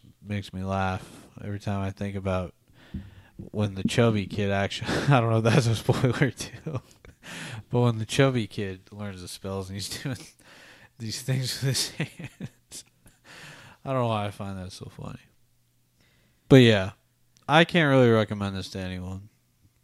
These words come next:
Maybe if you have to see everything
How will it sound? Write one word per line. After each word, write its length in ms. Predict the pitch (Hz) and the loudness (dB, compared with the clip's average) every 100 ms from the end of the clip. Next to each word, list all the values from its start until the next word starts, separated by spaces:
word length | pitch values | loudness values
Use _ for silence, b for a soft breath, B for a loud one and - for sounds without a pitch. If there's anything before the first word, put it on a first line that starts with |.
| _ _ _ _ _ _ _ _ _ | _ _ _ _ _ _ _ _ _
Maybe 260 | 127 151 170 | 4 8 8
if 140 | - | 10
you 100 | 151 | 10
have 220 | 135 131 | 10 8
to 80 | - | 4
see 260 | - 131 120 | 0 2 2
everything 800 | 120 123 131 123 123 113 107 | 2 0 -2 -2 -4 -4 -10